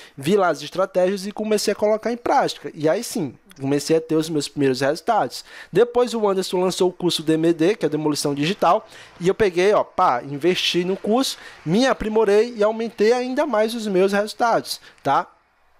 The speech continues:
Só que antes eu tinha comprado um curso já, que era o Fórmula Negócio Online, que também me deu, assim, ó, uma alavancagem tremenda no meu blog, tá? Eu pude conhecer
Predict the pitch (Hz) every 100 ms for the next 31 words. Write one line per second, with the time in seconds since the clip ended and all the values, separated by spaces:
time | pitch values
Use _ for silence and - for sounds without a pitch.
0 | _ - - 180 180 208 214 220 214 214
1 | 202 220 196 196 233 - 220 247 226 190
2 | - 151 160 - 160 160 165 160 175 -
3 | 202 170 185 180 - 165 170 175 160 165
4 | 165 - 165 127 135 139 156 165 160 165
5 | - 151 147 160 - 170 196 160 156 165
6 | 170 202 185 139 117 113 123 127 131 139
7 | - 143 135 - 135